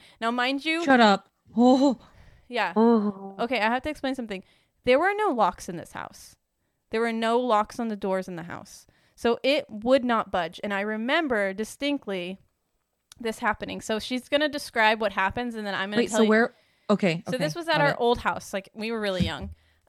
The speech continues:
Speaker 1: Um, again, she was, like, twelve. <laughs> So, uh, so, um, so we began crying and screaming. This is what I remember. Frantic, trying to get the door open. My mother and her husband, my ex-stepdad, uh, ran to try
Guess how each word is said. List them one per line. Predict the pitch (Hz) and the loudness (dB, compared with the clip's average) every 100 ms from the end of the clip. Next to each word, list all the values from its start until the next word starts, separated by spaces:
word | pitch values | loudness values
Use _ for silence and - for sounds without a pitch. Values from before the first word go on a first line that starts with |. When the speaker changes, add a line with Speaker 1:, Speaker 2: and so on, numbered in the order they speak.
| - | -2
Speaker 1:
Um, | 214 196 185 - | 0 0 -2 -6
again, | 214 202 | -4 -4
she | - 233 | -4 -4
was, | 208 | -4
like, | 202 | -6
twelve. | - 156 170 - _ | -4 -4 -4 -8 _
<laughs> | - - - - - - | -12 -12 -14 -18 -20 -16
So, | - - 262 - - - - - - | -12 -2 -2 -2 -8 -14 -16 -18 -6
uh, | - 233 208 196 | 2 2 2 -2
so, | - 247 240 226 - _ _ _ _ | -2 0 2 0 -6 _ _ _ _
um, | 233 226 214 202 202 - _ _ - | 2 2 2 -2 -10 -14 _ _ -6
so | - | -2
we | 247 | -2
began | 247 247 285 330 | -2 0 0 0
crying | 339 - 247 233 262 233 | -4 -4 0 2 0 -2
and | 233 | -6
screaming. | - 214 175 - | -6 -6 -6 -12
This | 196 254 285 | -4 -4 -4
is | 262 | -4
what | 233 | 0
I | 190 | 0
remember. | 160 156 147 117 | -2 -10 -12 -16
Frantic, | - 247 277 302 - - | -4 -2 0 -4 -8 -10
trying | - 226 226 | -4 -2 0
to | 226 | -2
get | 220 - | -6 -6
the | |
door | 202 202 196 - | -6 -4 -4 -6
open. | - - 165 | -10 -10 -10
My | 202 214 | -8 -6
mother | 233 247 302 | 0 0 0
and | 302 | -2
her | 277 262 | -2 -4
husband, | 240 202 196 180 | -2 -4 -4 -8
my | 180 165 | -10 -10
ex-stepdad, | 190 - _ 185 - 147 - _ - _ - | -14 -16 _ -10 -6 -8 -10 _ -20 _ -2
uh, | 214 202 175 | 0 2 0
ran | 208 233 254 | -2 -4 -4
to | 262 | -6
try | - 226 220 | 0 2 2